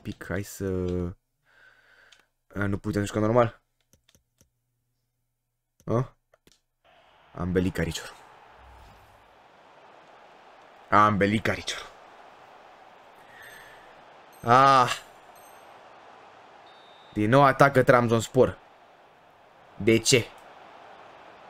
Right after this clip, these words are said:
Amu, bine. Bun asta. Hai și noi un atac de-al nostru. Tot, tot ei atacă. Bă, frate, ce facem aici?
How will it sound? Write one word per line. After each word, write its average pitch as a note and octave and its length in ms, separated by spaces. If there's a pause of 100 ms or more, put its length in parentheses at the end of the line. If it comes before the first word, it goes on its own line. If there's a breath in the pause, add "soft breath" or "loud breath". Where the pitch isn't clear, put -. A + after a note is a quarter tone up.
(800)
Amu, D3+ 540 (320)
bine. A#2 500 (1200)
Bun G#2 300
asta. - 280 (340)
Hai F3+ 180
și G3+ 120
noi A#3 80
un A3+ 60
atac G3+ 200
de-al F#3+ 180
nostru. F#3 360 (180)
Tot, A#3 240
tot B3+ 220
ei C4+ 100
atacă. C4 680 (1500)
Bă, E3 140
frate, A#3+ 340
ce A3+ 140
facem A3+ 300
aici? D#3 340